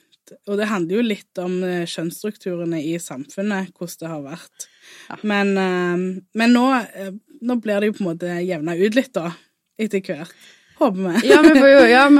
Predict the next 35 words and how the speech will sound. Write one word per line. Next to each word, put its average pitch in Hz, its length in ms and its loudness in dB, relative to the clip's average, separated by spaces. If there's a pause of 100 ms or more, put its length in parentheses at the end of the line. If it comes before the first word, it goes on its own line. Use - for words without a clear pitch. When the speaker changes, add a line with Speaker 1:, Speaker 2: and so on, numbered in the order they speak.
Speaker 2:
håper 180 220 2
jo 233 80 4
at 262 180 4
det, 202 720 4
det 214 100 2
er 175 140 2
jo, 247 120 4 (260)
en 220 140 -2
kan 214 120 -2
jo 233 80 0
spørre 180 260 -4
seg 254 180 2
om, 214 180 4
om 156 240 0
det 170 220 0
har 165 180 0
vært 156 300 -6
et, 170 280 -6
eh, 165 360 -2
eller 160 140 0
om 160 140 0
vi 160 160 -4
er 156 340 -4
i 160 140 -6
et 156 120 -6
slags 160 260 -12
paradigmeskifte 160 840 -6
når 180 160 -4
det 226 140 -6
kommer 175 220 -2
Speaker 1:
Mhm. 220 60 -6
Speaker 2:
til 175 80 -10
dette 165 360 -8
med 156 440 -6
sexleketøy. 196 720 -8